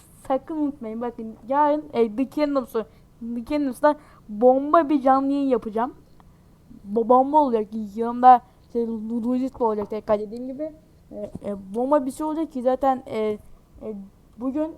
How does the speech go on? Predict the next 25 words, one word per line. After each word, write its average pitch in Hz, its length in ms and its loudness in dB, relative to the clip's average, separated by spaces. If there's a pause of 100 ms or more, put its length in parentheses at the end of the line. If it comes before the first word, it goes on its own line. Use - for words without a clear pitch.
bir 226 40 -20
saniye. 208 420 -16 (440)
E, 220 100 -10 (440)
bugün 302 300 -4
de 339 40 4
arkadaşlar, 320 720 4 (360)
e, 247 60 2 (340)
e, 233 180 -4 (420)
Rafa, 302 500 6 (220)
e, 226 160 2 (400)
Luzet'in 254 360 -2
yayınını 254 420 4
bastı. 247 460 2 (440)
Ciddi 262 360 0
ciddi 226 340 -2
bastı 247 360 8
yani. 190 500 4 (100)
E, 202 140 -4
pardon, 226 340 4
Rafa, 220 400 0
Rafa 202 340 -4
demişim. 190 320 -8 (400)
Rafa 277 440 4 (600)
şeyin, 262 420 -4
e, 202 320 -4